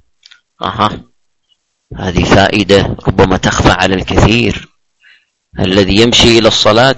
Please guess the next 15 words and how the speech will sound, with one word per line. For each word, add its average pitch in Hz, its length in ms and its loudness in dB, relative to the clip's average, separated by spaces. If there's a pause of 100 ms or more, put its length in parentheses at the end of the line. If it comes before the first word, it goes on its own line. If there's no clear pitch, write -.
لا 107 200 -2
يشبك 165 720 2
بين 135 300 4
أصابعه. 117 1040 4 (2750)
الجمهور 120 460 4
يرون 120 240 4
أن 117 120 2
هذا 117 240 2
مكروه، 120 600 4 (800)
بعض 110 240 4
أهل 101 160 2
العلم 117 280 2
يرى 107 240 4
أن 104 160 -4
هذا 110 520 0